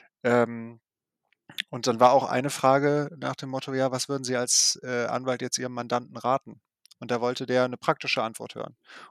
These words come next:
Und ich habe mir gedacht: „Ja, Widerspruchs-, äh, Widerspruch einfach zurücknehmen erst mal. Das könnte ja auch funktionieren.“ Und da genau das wollte hören, fand er total geil.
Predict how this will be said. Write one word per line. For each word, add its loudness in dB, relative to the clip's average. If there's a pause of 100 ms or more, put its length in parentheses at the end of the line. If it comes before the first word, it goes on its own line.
Und -12
ich -4
habe -4
mir -6
gedacht: -4
„Ja, -6 (180)
Widerspruchs-, -6
äh, -4 (800)
Widerspruch -4
einfach -4
zurücknehmen -4
erst -4
mal. -12 (300)
Das -20
könnte -10
ja -4
auch -12
funktionieren.“ -14 (440)
Und -10
da 2
genau 6
das 4
wollte 0
hören, 2
fand -2
er -2
total 2
geil. 4